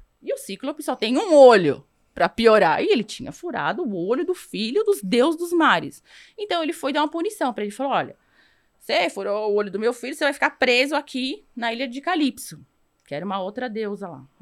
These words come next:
Aí Ulisses, "Pô, não acredito que vai, vai ficar aí de castigo." Aí Ulisses foi <laughs> pra essa ilha. Aí Ulisses foi pra essa ilha de Calipso, que é uma espécie de spa, assim, com paniquetes ao seu dispor,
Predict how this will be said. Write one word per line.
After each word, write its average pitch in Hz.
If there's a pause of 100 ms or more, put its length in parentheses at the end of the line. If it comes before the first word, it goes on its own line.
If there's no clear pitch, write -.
Aí 180
Ulisses, 180
"Pô, 214
não 196
acredito 202
que 170
vai, 160
vai 160
ficar -
aí 170
de -
castigo." 196 (760)
Aí 311
Ulisses 349
foi 294
<laughs> -
pra 247
essa -
ilha. 277 (600)
Aí 190
Ulisses 208
foi 175
pra 226
essa 247
ilha 190
de 170
Calipso, 220
que 494
é -
uma 523
espécie 320
de 214
spa, 226 (380)
assim, 277
com 247 (140)
paniquetes 240
ao 190
seu 180
dispor, 160